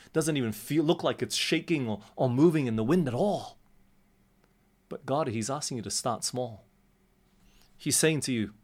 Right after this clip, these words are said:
Psalms thirty-four, verse eight, "Oh, taste and see that the Lord is good.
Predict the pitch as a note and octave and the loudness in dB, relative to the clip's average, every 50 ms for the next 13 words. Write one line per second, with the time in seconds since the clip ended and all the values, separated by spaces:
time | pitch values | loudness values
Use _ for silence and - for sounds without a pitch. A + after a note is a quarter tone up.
0 | _ _ _ _ _ _ _ _ - _ _ _ - - - C#3 C#3 C#3 B2+ - | _ _ _ _ _ _ _ _ -20 _ _ _ -2 2 4 4 4 4 2 0
1 | - D3+ C#3 B2+ A#2+ A2 - D3 C#3 B2+ A2 A#2+ A2+ - - - C3 A#2 A#2 - | 0 0 0 0 0 0 2 2 2 2 2 0 -2 -2 -2 -2 -4 -4 -4 0
2 | - D3+ D3+ D3 - - - D#3+ F3 F3+ - - - - - - - - - C#3 | 2 2 4 2 2 -2 0 0 0 0 0 0 0 -2 -4 -12 -12 -4 -2 -2
3 | B2 A#2+ A2 - - - - F3 C#3+ G#2 F2+ E2 - _ _ _ _ _ _ _ | 0 0 0 -2 -2 -2 -2 -2 -2 -2 -4 -6 -8 _ _ _ _ _ _ _
4 | _ _ _ _ _ _ _ _ _ _ _ _ - - - A2 G#2+ G#2 A2 A2+ | _ _ _ _ _ _ _ _ _ _ _ _ -6 -4 0 0 2 4 6 8
5 | A2+ A#2 A2 G#2+ F#2 F#2 F#2 F#2+ A2 G#2 G2 F2+ - | 8 6 6 2 -2 -4 -6 -6 -6 -4 -4 -6 -10